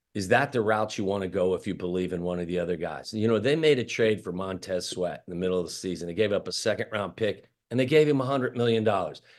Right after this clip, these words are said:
Do you think they did that because they were hoping Justin Jefferson, their three technique, or Justin James, rather, their three technique tackle was gonna make Montez Sweat better?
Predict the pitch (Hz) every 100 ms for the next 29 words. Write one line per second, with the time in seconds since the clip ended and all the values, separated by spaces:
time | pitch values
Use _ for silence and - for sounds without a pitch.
0 | _ _ 139 170 170 185 185 160 156 113
1 | 117 107 117 117 - 113 113 95 101 113
2 | 104 113 110 123 104 98 104 - 107 92
3 | 101 - 101 - 98 92 85 - 101 -
4 | 104 - 107 101 92 120 110 110 90 104
5 | 104 95 107 110 - - - _ 107 95
6 | 117 110 - 98 113 110 - 101 101 -
7 | 98 101 98 82 82 87 90 95 92 90
8 | - 90 - - 87 - 90 92 98